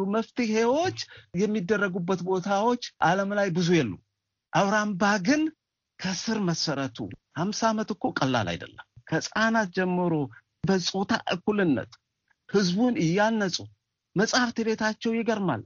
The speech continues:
ራሳቸው በበት በምናምን ነገር ነው የሰሩት መደርደሪያዎች። የትምህርትን ዋጋ፣ የሰዎችን መብት ከፍተኛ ደረጃ ላይ የሚንጸባረቅበት ቦታን ኮቪድ ናይንቲን ሊያኮላሸው።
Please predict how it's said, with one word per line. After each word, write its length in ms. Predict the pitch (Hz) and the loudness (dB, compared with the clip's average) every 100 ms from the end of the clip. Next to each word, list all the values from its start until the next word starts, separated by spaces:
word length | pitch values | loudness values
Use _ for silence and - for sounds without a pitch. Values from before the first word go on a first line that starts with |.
| - | 0
ራሳቸው 540 | 233 226 214 196 196 | 0 0 -2 -2 -2
በበት 420 | 165 202 185 208 - | 0 0 2 -2 2
በምናምን 520 | 190 202 196 196 202 | 0 0 0 -2 0
ነገር 260 | 196 180 202 | 0 2 0
ነው 120 | 220 | 0
የሰሩት 400 | 156 123 101 85 _ _ _ _ _ - | -2 -2 -6 -10 _ _ _ _ _ -4
መደርደሪያዎች። 680 | 131 143 156 117 110 90 82 - _ _ - | 0 2 2 0 -4 -6 -10 -18 _ _ -2
የትምህርትን 640 | 185 220 240 247 - 247 208 | 0 2 2 0 0 -2 0
ዋጋ፣ 280 | 190 214 156 107 - _ _ _ - | 2 2 0 -4 -8 _ _ _ -6
የሰዎችን 680 | 180 202 214 226 220 - 214 190 | -4 -2 -2 -2 -2 -2 0 2
መብት 300 | 220 247 - - _ _ - | 4 2 0 -14 _ _ -6
ከፍተኛ 500 | 240 - 208 202 196 | -4 -4 -4 -2 -2
ደረጃ 320 | 180 160 170 180 190 | -2 -2 0 0 2
ላይ 160 | 226 254 - - | 0 -2 -12 -4
የሚንጸባረቅበት 1200 | 175 208 254 - 208 208 196 185 180 143 139 160 | 0 4 2 2 0 2 0 -2 -4 -6 -4 -4
ቦታን 440 | 156 180 233 330 381 - - _ _ _ - | -4 -6 0 0 0 -4 -20 _ _ _ -2
ኮቪድ 280 | 185 170 151 | 0 2 2
ናይንቲን 560 | 143 143 139 - 233 247 _ _ - | 0 0 -4 -2 -2 -4 _ _ -4
ሊያኮላሸው። 600 | 123 113 120 98 - 69 | -4 -2 -2 -2 -4 -8